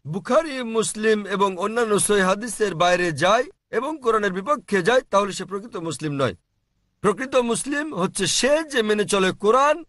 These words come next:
এবং নবী মুহাম্মদ সাল্লাল্লাহু আলাইহি সাল্লামের যথাযথ শিক্ষা। সুতরাং এটা জানার পর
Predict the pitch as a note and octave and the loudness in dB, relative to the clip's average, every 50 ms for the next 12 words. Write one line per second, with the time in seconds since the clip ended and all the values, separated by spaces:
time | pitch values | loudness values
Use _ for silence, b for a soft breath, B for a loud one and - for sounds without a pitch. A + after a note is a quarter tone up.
0 | _ _ - - A#3 A#3+ A#3 A3 G#3 G#3 G3 G3 G3 G3 G3+ A3+ D4+ D#4 C#4 A3+ | _ _ -6 -4 -2 0 0 0 -2 -2 -2 -2 0 2 0 0 0 -4 -8 -4
1 | - A3 G#3+ G#3 G3+ F#3+ F#3 F#3 F3 - F#3+ F#3 F#3 G#3 B3 C#4 B3+ G3 G3+ D3+ | -4 -2 -2 0 0 2 0 0 -2 -4 -4 -4 -2 -4 -4 -4 -6 -6 -6 -4
2 | F3 E3 D#3 D3 - D3 B2 - C#3+ A#2+ - - C#3 G#2 - _ _ _ _ - | -4 -6 -6 -6 -6 -4 -4 -4 -4 -4 -2 -2 -2 -2 -4 _ _ _ _ -10
3 | - E3 A3 G#3 F#3 F#3+ G#3 C4 C#4 D4 C#4 C#4+ D#4 B3 A3+ - - G#3 G#3 G#3 | -4 -2 0 2 2 2 0 0 -2 -2 0 0 0 0 0 2 2 4 4 4
4 | F3+ D3+ | 2 -2